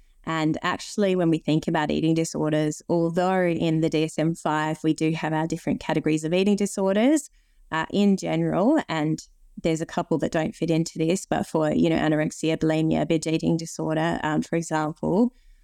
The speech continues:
um, body image, uh, can often be part of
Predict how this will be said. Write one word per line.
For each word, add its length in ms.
um, 460
body 320
image, 380
uh, 240
can 220
often 460
be 140
part 400
of 160